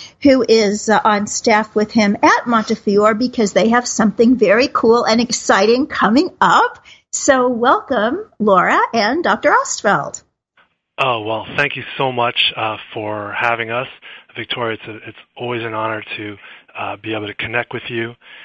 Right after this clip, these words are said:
Speaker 2: Um, and, uh, Laura had to step away for a moment, so I'll be on the,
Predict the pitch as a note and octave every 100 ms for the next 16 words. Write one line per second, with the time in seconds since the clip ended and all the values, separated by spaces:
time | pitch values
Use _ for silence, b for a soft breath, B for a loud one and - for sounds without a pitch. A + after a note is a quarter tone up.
0 | B - - G#2 G#2 - G#2+ G#2+ A2 -
1 | A2+ A#2+ C3 B2 B2+ A2 - B2 - A2+
2 | A2+ A2 - A#2+ G#2+ G#2+ G#2 A2 G#2+ G#2
3 | - A2 A2+ A2 A2+ G#2+ B B - -
4 | A2 G#2+ G#2 G#2